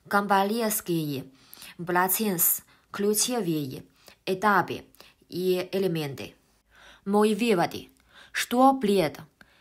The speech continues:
это комплекс представлений, мнений, ассоциаций, эмоций, ностных характеристик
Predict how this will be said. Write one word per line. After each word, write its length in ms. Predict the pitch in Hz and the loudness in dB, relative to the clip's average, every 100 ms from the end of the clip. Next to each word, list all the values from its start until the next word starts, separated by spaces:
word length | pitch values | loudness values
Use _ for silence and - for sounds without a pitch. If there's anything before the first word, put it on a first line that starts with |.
| _ _ _ _ - | _ _ _ _ 0
это 500 | 208 208 214 208 202 | 2 6 8 8 6
комплекс 720 | 214 208 226 247 - - - 135 - - - | 4 4 2 0 0 0 0 -4 -12 -18 -10
представлений, 1500 | 185 180 196 202 190 196 - 190 185 202 240 220 170 156 151 143 _ | -4 0 2 2 2 0 2 2 2 0 0 2 0 0 -2 -4 _
мнений, 720 | 202 202 233 214 165 143 170 - _ _ _ _ - | -4 -4 0 0 0 -4 -14 -20 _ _ _ _ -4
ассоциаций, 1160 | 196 208 208 - 226 190 170 - 170 135 123 - _ _ _ - | -2 0 0 -2 0 -2 -2 -2 -4 -6 -10 -14 _ _ _ -6
эмоций, 760 | 240 220 170 - 160 101 - _ _ _ _ - | 0 2 2 0 -6 -12 -16 _ _ _ _ -10
ностных 840 | 202 185 185 - 175 165 151 - 127 - _ _ - - - | -4 -2 -4 -8 -6 -4 -6 -8 -10 -10 _ _ -20 -20 -4
характеристик 1500 | 214 208 208 208 - - 240 208 185 175 - - 180 160 139 | 2 6 6 4 2 -2 0 2 2 0 -4 -6 -4 -4 -6